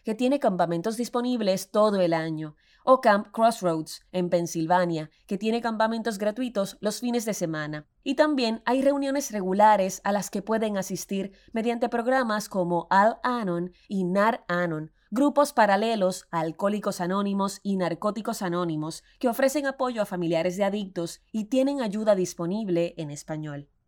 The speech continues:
Número cuatro, anima a los niños a que hablen con un adulto de confianza. Puede ser el otro padre sin adicciones, un entrenador,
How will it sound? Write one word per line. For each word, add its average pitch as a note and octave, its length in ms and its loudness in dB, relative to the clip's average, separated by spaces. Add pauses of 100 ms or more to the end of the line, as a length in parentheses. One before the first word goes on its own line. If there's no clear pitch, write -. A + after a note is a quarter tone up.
(160)
Número C4+ 360 2
cuatro, F#3 420 -2 (180)
anima D4+ 380 4
a B3 60 0
los G#3 180 -4
niños A#3 480 -2
a G#3 100 -2
que G#3+ 160 0
hablen G3 380 2
con F3+ 160 -4
un F#3 140 -4
adulto F#3+ 340 0
de E3+ 100 0
confianza. D#3 800 -8 (380)
Puede A3+ 240 0
ser A3 180 0
el F#3 80 2
otro F#3+ 240 0
padre G3+ 260 2
sin F#3 200 -6
adicciones, G3 800 -4 (160)
un G3+ 160 -2
entrenador, G3+ 720 0